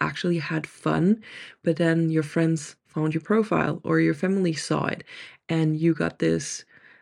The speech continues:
weird feeling inside and it felt like all of your creativity is sucked out of you and you feel inhibited to post again. If that is something you have experienced or you are experiencing now,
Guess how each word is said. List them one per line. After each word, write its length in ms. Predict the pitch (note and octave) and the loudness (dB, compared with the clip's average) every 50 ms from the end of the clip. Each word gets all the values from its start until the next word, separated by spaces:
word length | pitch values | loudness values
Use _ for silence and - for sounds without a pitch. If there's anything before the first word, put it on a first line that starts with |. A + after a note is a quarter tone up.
| _ _ _ _ - | _ _ _ _ 0
weird 400 | F3 F3+ G3+ G#3+ A3 G3+ F#3+ F#3 | 4 6 6 8 8 6 4 2
feeling 360 | - - F#3 F#3 F3 E3 D#3+ | 0 2 4 4 4 4 2
inside 560 | D#3+ D#3 D3+ D3 - - E3+ E3+ F3 E3+ D#3+ | 2 0 0 -2 -2 -2 0 2 4 4 4
and 120 | D#3+ D#3+ D#3 | 2 2 0
it 120 | D#3+ D#3 | -2 -2
felt 260 | D3+ - F3 E3+ - - | -4 -2 -2 0 0 2
like 200 | - D#3+ D#3+ - - | 2 2 0 0 0
all 220 | - E3+ F3 F3 | 2 4 4 4
of 100 | F3+ F3 | 4 4
your 100 | F3 F3 | 2 0
creativity 720 | E3+ - - F3 E3 E3 E3 D#3+ E3 E3 E3 E3 E3 D#3+ - | -2 -2 -2 0 2 2 2 2 2 2 2 2 2 2 0
is 160 | - D3 - | -2 -4 -4
sucked 320 | - - D#3+ D#3+ D#3 - | -2 -2 -2 -2 -2 -4
out 220 | - E3 D#3+ D#3+ D#3+ | -2 0 2 2 2
of 120 | E3 D#3+ | 2 2
you 340 | E3 E3+ E3+ F3+ F#3+ G#3 G#3 - - - - _ | 2 2 2 2 2 0 -2 -4 -12 -20 -14 _
and 140 | - F3 E3 | -2 0 2
you 180 | E3 E3+ E3+ E3 | 2 2 2 2
feel 540 | - - - F3+ E3+ D#3+ D#3+ D#3+ E3 - - | 0 -2 0 2 2 4 2 2 0 -2 -2
inhibited 640 | - E3+ E3 C#3+ D3+ F3 E3+ E3 E3 E3 D#3+ D3+ - | 0 0 0 0 0 0 2 2 2 0 -2 -4 -6
to 200 | - - D#3+ D#3+ | -6 -2 -2 -2
post 460 | D3+ - - E3 D#3+ D#3 D3 D3 - | -2 -2 -2 0 0 0 0 -2 -4
again. 420 | D#3+ - D#3 - - - - E3+ - _ _ _ _ _ _ _ _ _ _ - | -2 -2 -2 -2 -2 -4 -6 -8 -10 _ _ _ _ _ _ _ _ _ _ -4
If 120 | F#3 E3 | -2 0
that 160 | F3 F#3 F#3 | 0 2 2
is 140 | G3 G3 F#3 | 2 0 -2
something 680 | - - F3+ F3 F3 - - F3+ E3 E3 E3 E3 E3 F3 - _ _ _ - | -2 0 0 0 0 -2 -2 -2 -2 0 -2 -2 -4 -6 -10 _ _ _ -2
you 280 | - F3 F3 F3 - - | 2 2 4 4 2 0
have 220 | - - F3 E3+ D#3+ | -2 -2 0 2 2
experienced 840 | D#3+ D#3 - - - D3 D3+ D3+ D3+ D#3 D#3+ D#3+ E3+ F3 - - - | 2 0 -2 -4 -2 0 0 2 2 0 0 0 -2 -4 -6 -8 -6
or 160 | - E3 D#3+ D#3+ | -2 0 0 2
you 220 | D#3+ D#3+ E3 - | 2 2 0 0
are 160 | - E3+ E3 | 0 0 0
experiencing 800 | E3 E3 - - - - E3 E3 E3 E3+ D#3+ D3 - E3+ E3 D#3+ | 0 -2 -4 -10 -6 -2 0 2 2 0 0 -4 -4 -4 -2 -2
now, 460 | D3 D3 D3+ D3+ D3+ D#3+ E3+ F#3 F#3+ | 0 0 -2 0 0 0 -2 -2 -4